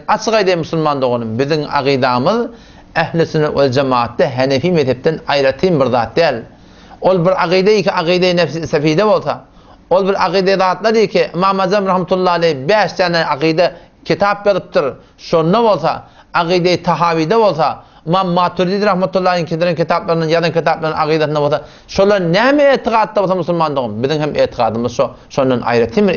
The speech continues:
etiqat ýok. Şol okudylýan kitap şo, öwredilýän kitap şo. Şu wagtdan marahim tolbat jamy barsaň da, şu agyda kitap, agyda, agyda nesebi ýok öýlýär. Sen şu goşda da biz agyda nesebini okuýdyk,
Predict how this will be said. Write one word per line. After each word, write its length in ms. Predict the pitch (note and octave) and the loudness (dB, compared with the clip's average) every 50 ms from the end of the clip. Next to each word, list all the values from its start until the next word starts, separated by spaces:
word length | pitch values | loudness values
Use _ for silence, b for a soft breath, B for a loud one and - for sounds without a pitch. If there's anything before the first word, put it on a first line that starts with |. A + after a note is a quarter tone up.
| A#2 A2+ | 0 0
etiqat 400 | A2+ - D#3+ G3 G#3+ - - F3 | 0 0 0 0 0 0 0 0
ýok. 180 | E3+ D3 A#2+ - B B B B B B | 0 0 0 -2 B B B B B B
Şol 160 | - F#3 F3+ | -2 -2 -2
okudylýan 680 | - - E3 - - C#3+ C#3+ C#3+ C#3+ C#3+ C#3+ C3+ B2+ | 0 -2 -2 0 0 0 0 2 2 2 0 0 0
kitap 360 | - - D3+ F3+ G3 G3+ F3+ - | -2 -2 0 0 0 0 0 0
şo, 340 | - F#3 D#3+ C#3 A#2 A#2 B B B B B - | 0 2 2 2 0 -4 B B B B B -2
öwredilýän 600 | D#3 E3 E3 D#3+ D#3 C3+ C#3+ C#3+ C#3+ C#3+ C3+ B2+ - | 2 2 4 4 2 2 0 0 0 0 0 0 -2
kitap 340 | C#3 B2+ F3 F3+ G3 - - | -2 0 0 0 0 0 -2
şo. 340 | - F3+ D#3 C#3+ A#2 - B B B B B | 0 2 2 2 0 -2 B B B B B
Şu 60 | - | -2
wagtdan 380 | - E3+ E3+ E3 D#3+ - F3 D#3 | 0 2 2 2 2 0 -2 -2
marahim 520 | D3+ D3+ D3+ D3 D3 C#3+ C3 D3 C#3+ C3 | 0 0 0 0 0 -2 -2 -2 -4 -2
tolbat 340 | - D#3 D3+ D3 A#2+ - - | -2 -2 0 2 0 0 0
jamy 240 | - D3 C3 C#3+ E3+ | 0 0 2 2 2
barsaň 400 | G3 G#3 G3 E3+ F#3+ F#3+ F#3 F3 | 2 2 2 0 0 -2 0 0
da, 180 | F3+ D#3+ D3 - B B B B B | 0 0 -2 -6 B B B B B
şu 180 | - - - - | -14 -6 -4 -2
agyda 340 | - F#3 D#3+ D#3+ D3+ C3+ B2 | -2 0 0 0 0 0 0
kitap, 320 | A2+ B2+ G#2+ A2+ G#2+ A2 | -2 -2 -2 -2 -4 -2
agyda, 220 | A2 G#2 A#2 G2 G2 | -4 -4 -4 -4 -6
agyda 280 | - - B2 A#2+ C3 | -2 -2 0 0 2
nesebi 280 | C#3 C3+ - D#3+ D#3 F3 | 0 0 0 0 2 2
ýok 140 | F#3+ E3+ E3 | 0 2 0
öýlýär. 320 | D#3+ D3+ C3+ - C#3+ C#3 - B B B B B B - | 0 0 0 0 -2 -2 -6 B B B B B B 0
Sen 140 | E3 D#3+ D3 | 0 0 2
şu 260 | - E3 D#3 C3+ A#2 | 2 2 2 2 2
goşda 440 | B2+ D#3+ D#3+ D#3+ - - G#3+ G#3+ G#3 | 2 0 0 0 -2 -2 0 2 2
da 80 | G3+ | 2
biz 140 | G3+ F3+ D#3+ | 2 2 0
agyda 380 | F#3+ - D3 C#3 D3 D3 C#3+ C#3+ | 0 -2 0 0 0 0 0 -2
nesebini 360 | C#3+ B2+ C3 C3 B2+ D#3+ G3 | -4 -2 0 0 2 2 2
okuýdyk, 300 | F#3+ F3 F#3+ E3+ D#3 | 2 2 2 0 0